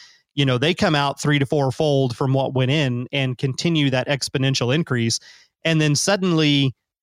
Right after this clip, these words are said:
the hive crashes because of disease. If it crashes because of disease, a lot of times when the bee is sick, the bee leaves the hive to go die elsewhere so that they don't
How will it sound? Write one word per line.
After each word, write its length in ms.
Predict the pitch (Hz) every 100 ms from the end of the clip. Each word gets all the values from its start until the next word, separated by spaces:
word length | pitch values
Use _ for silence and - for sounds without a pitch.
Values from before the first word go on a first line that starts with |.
| _
the 80 | 143
hive 320 | 139 151 135
crashes 760 | - - 190 226 - 123 117 131
because 460 | 135 139 - 151 135
of 140 | 123
disease. 600 | 127 117 170 117 107 - - _ _ _ _ _ _ _ _
If 160 | 190 202
it 160 | 247
crashes 420 | - 202 180 185 160
because 300 | 165 170 135
of 100 | 117
disease, 640 | 127 135 247 139 120 131 -
a 60 | 147
lot 300 | 139 147 190
of 80 | 226
times 500 | 247 165 135 180 165
when 200 | 143 135
the 60 |
bee 240 | 123 143 139
is 100 | 131
sick, 300 | - 156 151 -
the 80 | 135
bee 220 | 147 143
leaves 500 | 123 147 180 190 165
the 80 | 147
hive 540 | 175 151 123 117 117 - _ _ _ _
to 100 | 156
go 240 | 139 156 156
die 260 | 143 139
elsewhere 640 | 135 143 143 - 117 113 - _ _ _ _ _
so 220 | - 160 143
that 180 | 135
they 160 | 151 147
don't 340 | 139 143 143